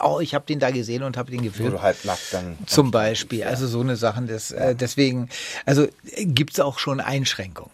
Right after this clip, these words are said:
Speaker 2: Ja.
Speaker 1: Ist nicht nur alles positiv.
Speaker 2: Joe Gerner ist ja jetzt eine ganz spezielle Rolle, so der Bösewicht, sag ich jetzt mal, hier bei G Z S Z.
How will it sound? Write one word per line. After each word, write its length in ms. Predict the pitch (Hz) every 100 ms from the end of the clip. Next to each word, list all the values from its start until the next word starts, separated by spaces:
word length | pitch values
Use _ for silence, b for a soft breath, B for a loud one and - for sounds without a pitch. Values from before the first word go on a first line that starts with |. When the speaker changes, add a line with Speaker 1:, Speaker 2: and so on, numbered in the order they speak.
| -
Speaker 2:
Ja. 60 | 95
Speaker 1:
Ist 160 | 85 135
nicht 200 | 143 151
nur 300 | 151 151 -
alles 240 | 107 -
positiv. 460 | 107 87 85 - - _ -
Speaker 2:
Joe 200 | 101 123
Gerner 340 | 107 101 131 -
ist 140 | 123
ja 60 | 120
jetzt 220 | 117 -
eine 120 | 120
ganz 180 | 110 117
spezielle 600 | - 107 - - 87 107
Rolle, 380 | 127 135 139 117
so 180 | 104 87 _ -
der 200 | 107 92
Bösewicht, 720 | - 104 123 131 117 135 -
sag 160 | - 117
ich 120 | 123
jetzt 220 | 120 -
mal, 220 | 120 120
hier 240 | 80 110 110
bei 140 | 107
G 180 | 98 107
Z 320 | - 107 -
S 220 | 107 -
Z. 260 | - 107